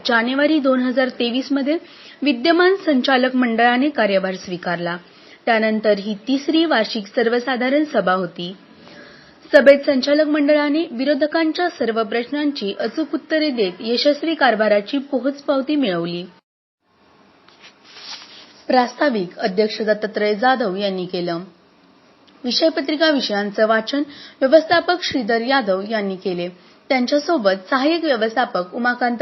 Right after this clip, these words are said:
फल्ले होते. संचालक मंडळाने सर्व सभासदांसाठी मध्य मुदत, विशेष कर्ज, प्रासंगिक कर्ज, शैक्षणिक कर्ज असा सर्व प्रकारच्या कर्जांच्या रकमेत वाढ केल्याने सभासदांनी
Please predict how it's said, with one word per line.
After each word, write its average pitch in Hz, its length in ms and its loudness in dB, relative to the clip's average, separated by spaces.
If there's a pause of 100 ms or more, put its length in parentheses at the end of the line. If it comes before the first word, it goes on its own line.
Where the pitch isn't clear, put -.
(140)
फल्ले 226 240 -2
होते. 175 460 -6 (460)
संचालक 302 400 4
मंडळाने 269 560 0
सर्व 285 420 2
सभासदांसाठी 254 920 -2 (260)
मध्य 254 340 0
मुदत, 190 520 0
विशेष 214 500 -2
कर्ज, 233 340 0 (260)
प्रासंगिक 294 680 0
कर्ज, 202 320 -2 (500)
शैक्षणिक 294 640 2
कर्ज 196 240 2
असा 208 340 -2
सर्व 277 340 0
प्रकारच्या 302 580 0
कर्जांच्या 214 580 0
रकमेत 233 360 -2 (420)
वाढ 226 240 6
केल्याने 240 540 -2
सभासदांनी 262 760 -4